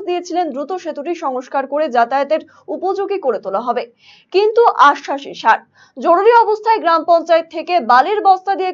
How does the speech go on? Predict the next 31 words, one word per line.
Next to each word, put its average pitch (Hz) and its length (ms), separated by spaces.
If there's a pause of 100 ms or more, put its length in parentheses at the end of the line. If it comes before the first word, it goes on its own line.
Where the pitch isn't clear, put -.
কোনো 339 160 (100)
রকমে 320 320 (120)
যাতায়াতের 294 460 (100)
বিকল্প 339 280 (140)
ব্যবস্থা 320 340 (100)
তৈরি 226 240
করা 208 200
হয়েছিল, 202 280 (420)
কিন্তু 381 200 (180)
গত 285 220 (220)
দুদিনের 381 400 (100)
বর্ষায় 320 420 (220)
তাও 311 180 (140)
ভেসে 233 320
গিয়েছে। 202 260 (500)
সেই 453 220 (100)
সঙ্গে 415 260 (100)
ভেসে 339 320
গিয়েছে 349 280 (220)
বেশ 403 260 (140)
কয়েকটি 359 360 (140)
গাছ। 311 220 (360)
বিপজ্জনকভাবে 381 880 (120)
ঝুলছে 330 300 (120)
শ্রমিক 320 320 (100)
মহল্লার 339 500 (400)
একাধিক 339 420 (120)
বাড়ি। 214 200 (400)
এই 247 140
সেতু 262 320
দিয়ে 392 140